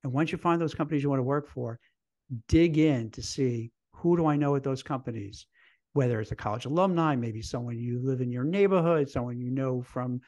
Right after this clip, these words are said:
you know, sporting events, whatever the case may be, because then that person could be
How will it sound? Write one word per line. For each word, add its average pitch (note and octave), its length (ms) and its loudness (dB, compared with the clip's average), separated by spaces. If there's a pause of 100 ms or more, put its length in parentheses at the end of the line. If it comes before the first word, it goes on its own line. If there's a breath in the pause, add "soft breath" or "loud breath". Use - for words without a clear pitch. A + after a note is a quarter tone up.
(280 soft breath)
you D3+ 80 2
know, C#3 40 4
sporting G3 540 2
events, E3+ 440 0
whatever F#3+ 400 -8
the G#3 80 -4
case F3+ 260 -4
may E3 120 0
be, D#3 380 2 (320 soft breath)
because D3 340 0
then F3+ 280 -4
that D#3 220 -6
person D3+ 380 -8
could C3+ 180 -8
be C3 300 -2